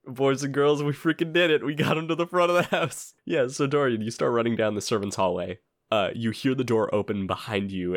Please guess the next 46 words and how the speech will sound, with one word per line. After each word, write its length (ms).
and 300
the 260
figure, 400
but 220
now 440
you've 200
already 360
walked, 360
like, 240
forty, 300
fifty 340
feet 360
down 200
the 80
servants' 340
hallway. 380
Uh, 160
you 160
see 240
just 240
behind 320
you, 120
like, 220
the 80
guard 340
poke 180
his 120
head 160
and 120
says, 200
"Hey, 240
hey." 260
But 320
you 400
have 180
already 480
passed, 720
and 300
you 240
see 600
now 540
a 200
door 300
on 120
your 140
left 420